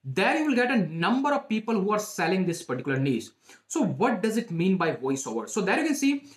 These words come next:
this particular individual is charging around twenty-two pound. This one is charging around fourteen pound. This one is charging, which is starting from eighty-eight pound.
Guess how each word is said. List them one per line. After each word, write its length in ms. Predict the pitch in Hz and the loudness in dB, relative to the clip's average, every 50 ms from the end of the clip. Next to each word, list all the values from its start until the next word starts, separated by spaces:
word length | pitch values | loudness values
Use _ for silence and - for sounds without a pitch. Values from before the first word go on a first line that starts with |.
| _ _ _ - - | _ _ _ -8 -2
this 220 | - 285 294 - | 0 0 0 0
particular 340 | - 269 233 247 262 269 254 | -2 -2 -2 0 0 0 2
individual 720 | 214 202 214 233 208 202 240 247 220 226 214 180 190 196 - - - - - | 2 2 4 4 4 4 4 4 4 4 2 2 2 -2 -4 -10 -14 -6 -2
is 180 | 247 254 247 | -2 -2 0
charging 380 | - 226 170 180 196 233 240 220 | 0 0 0 2 2 2 2 2
around 180 | 214 214 220 - | 2 2 0 0
twenty-two 400 | 208 196 185 185 185 185 190 190 196 | 0 0 0 0 0 0 -2 0 2
pound. 300 | 214 202 208 247 254 - - _ _ _ - | 2 2 2 0 -2 -4 -10 _ _ _ -4
This 260 | 131 135 240 247 247 | 0 2 2 2 2
one 100 | 254 247 | 0 0
is 120 | 240 233 - | -2 -2 -2
charging 360 | 220 190 180 180 208 208 196 | 0 0 0 0 0 0 0
around 180 | 185 185 - | 0 0 -2
fourteen 420 | - - 220 233 269 294 285 247 - | -4 -2 0 2 2 4 4 2 4
pound. 300 | 208 185 185 190 190 - - _ _ - | 2 2 2 2 0 -4 -8 _ _ -2
This 240 | 131 190 220 196 202 | 0 0 2 2 2
one 80 | 220 | 0
is 220 | 220 208 214 - - | 0 -2 -2 -4 -4
charging, 440 | - 196 190 196 190 196 196 151 | 0 2 2 2 2 2 0 -2
which 140 | 131 180 - | -2 -4 -4
is 100 | 262 - | -4 -4
starting 540 | - - - - 190 208 247 240 311 302 269 | -6 -4 0 2 2 4 4 2 2 0 0
from 280 | - - 220 220 226 226 - | 0 0 0 0 0 0 0
eighty-eight 540 | 165 170 165 185 175 156 131 139 139 139 - | 0 0 2 0 -2 -2 -2 -2 -4 -2 -2
pound. 240 | 160 151 131 101 | -2 -2 -2 -4